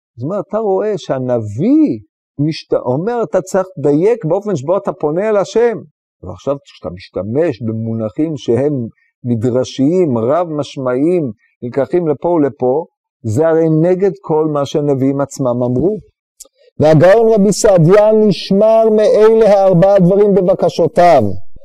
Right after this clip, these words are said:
השתיים שלא חיבר מחבר כמוהם,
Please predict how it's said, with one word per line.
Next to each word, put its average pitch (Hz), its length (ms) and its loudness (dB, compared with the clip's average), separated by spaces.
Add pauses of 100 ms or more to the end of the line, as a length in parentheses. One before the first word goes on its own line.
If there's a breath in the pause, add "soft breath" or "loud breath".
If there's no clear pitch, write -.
(140)
השתיים 196 560 2
שלא 208 280 2
חיבר 214 340 2
מחבר 208 540 4
כמוהם, 214 520 4